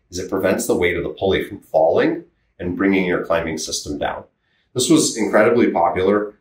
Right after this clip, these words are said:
uh, during kind of the heyday of D R T. We see this version of, from C M I and a similar version, uh, made by Stein. Uh, this is the Skywalker pulley. Again, two holes, swinging side plates. Same kind of concept in that you're tied in here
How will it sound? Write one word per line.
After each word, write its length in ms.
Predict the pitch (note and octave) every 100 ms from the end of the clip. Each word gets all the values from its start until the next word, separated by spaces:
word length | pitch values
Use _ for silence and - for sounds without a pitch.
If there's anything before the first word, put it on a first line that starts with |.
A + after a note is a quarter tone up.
| _
uh, 160 | E2+ D#2+
during 320 | - F#2 F2+
kind 140 | F2 F2
of 60 |
the 100 | D#2
heyday 500 | - F2+ F2 F#2+ G#2 G#2 - -
of 160 | F2 -
D 160 | E2+
R 140 | D#2+ -
T. 400 | G2+ - - - _ _ _
We 60 | F#2+
see 140 | -
this 260 | F#2+ F2+ -
version 480 | F#2 F2 F#2 F2 -
of, 340 | E2 D#2+ - - _ _ _ _ _ _ -
from 220 | - F2+
C 260 | - G#2
M 100 | F#2
I 380 | E2 G2 D#3 - - -
and 100 | F#2
a 60 |
similar 460 | - - C#3+ G#2+ F2+
version, 560 | E2+ E2+ F#2 F#2 D#2+ - _ _ -
uh, 260 | E2+ E2+ -
made 240 | G2+ F#2+ F#2
by 120 | D#2+
Stein. 600 | - - F2+ E2+ - - _ _ _ _ _
Uh, 100 | E2
this 220 | E2 E2
is 120 | E2+ D#2+
the 60 |
Skywalker 760 | - - F2+ F#2+ G2 G2 F#2+ F#2
pulley. 340 | F#2 F2 E2+
Again, 400 | E2+ - E2 E2
two 220 | E2 - -
holes, 520 | F#2 E2+ E2 - -
swinging 380 | G#2 F#2 E2+ E2+
side 320 | F2 F2 -
plates. 380 | A2+ A2 - _ _
Same 280 | - G2 F#2
kind 120 | F2
of 120 | D#2+ -
concept 440 | F2+ F2+ F2+ -
in 80 | E2
that 160 | D#2 -
you're 100 | D#2+
tied 300 | - E2 E2
in 180 | D#2+ D#2
here 380 | F2+ - -